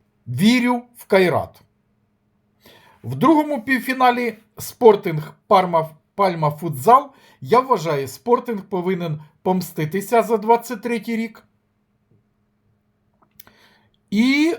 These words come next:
е, перемогти. Тому у мене тут все дуже просто і практично, no comment. Перемога Спортинга один шістдесят сім.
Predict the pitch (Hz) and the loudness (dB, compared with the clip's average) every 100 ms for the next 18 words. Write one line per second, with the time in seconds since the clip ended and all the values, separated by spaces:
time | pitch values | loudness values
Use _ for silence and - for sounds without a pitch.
0 | 170 175 151 147 147 143 - - 277 262 | -2 0 2 4 2 0 -2 2 2 2
1 | - - 104 82 _ _ _ _ _ _ | 0 -4 -10 -12 _ _ _ _ _ _
2 | _ _ _ _ _ _ _ _ 233 254 | _ _ _ _ _ _ _ _ 2 4
3 | 302 320 - 170 214 247 233 - 208 151 | 2 -4 -4 -2 0 2 0 -2 -6 -8
4 | _ _ _ - 262 254 220 185 208 208 | _ _ _ -8 -4 -2 0 0 -2 -4
5 | _ _ - 226 320 - - 240 - 175 | _ _ 0 2 2 0 0 0 0 -4
6 | 165 - - 254 - 226 220 214 - _ | -6 -6 -6 -8 -6 0 0 -2 -12 _
7 | _ _ 156 226 269 - 180 143 110 98 | _ _ 4 4 4 0 0 0 0 -6
8 | - _ _ _ _ _ _ _ _ _ | -14 _ _ _ _ _ _ _ _ _
9 | _ _ _ _ _ _ _ _ _ _ | _ _ _ _ _ _ _ _ _ _
10 | _ _ _ - 208 233 262 285 269 269 | _ _ _ 4 6 6 4 0 0 -2
11 | - - - - 220 156 151 117 101 80 | -8 -20 -20 0 2 2 -2 -8 -10 -12
12 | - _ _ - 165 156 269 285 - - | -20 _ _ -2 0 0 -2 -4 -16 -10
13 | 196 143 143 156 190 190 - 98 | -6 -6 -4 -2 -2 -4 -10 -12